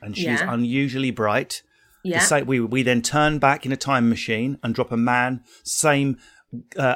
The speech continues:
Speaker 1: age, same demographic,
Speaker 2: Mm.
Speaker 1: but male, into the, would his super bright intelligence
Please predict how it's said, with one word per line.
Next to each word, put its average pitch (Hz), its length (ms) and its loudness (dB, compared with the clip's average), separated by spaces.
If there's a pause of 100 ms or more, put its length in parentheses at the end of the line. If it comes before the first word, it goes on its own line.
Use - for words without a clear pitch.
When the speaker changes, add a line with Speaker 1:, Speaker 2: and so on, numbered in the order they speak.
Speaker 1:
age, 135 560 4 (340)
same 143 340 0
demographic, 139 680 2
Speaker 2:
Mm. - 120 -16 (200)
Speaker 1:
but 135 160 2
male, 127 520 4
into - 200 -6
the, 127 120 -8
would 139 220 -2
his 165 420 -4
super 147 280 -4
bright 135 260 0
intelligence 131 640 -2